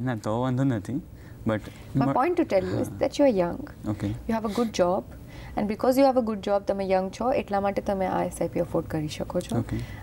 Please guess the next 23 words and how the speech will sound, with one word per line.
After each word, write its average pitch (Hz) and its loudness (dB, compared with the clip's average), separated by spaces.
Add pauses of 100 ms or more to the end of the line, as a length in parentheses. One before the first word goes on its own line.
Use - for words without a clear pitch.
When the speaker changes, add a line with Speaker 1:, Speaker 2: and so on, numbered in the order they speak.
(100)
Speaker 2:
અને 233 4
બાકીની 233 4
અમાઉન્ટનું 247 4
થોડી 214 -4
તમારા 202 2
માટે 202 0
બફર 185 0
રાખવા 190 0
માંગુ 180 0
છું, 240 -4
so 240 0
that 208 0 (100)
તમે 233 2
મોટું 208 -2
એક 185 -4
લાઈફ - -4
કવર - -8 (100)
લો. - -6
Speaker 1:
ઓકે. 120 -4 (420)
Speaker 2:
તમને 190 2
અત્યારે 190 2
સસ્તું 202 -4
પડશે? 208 -4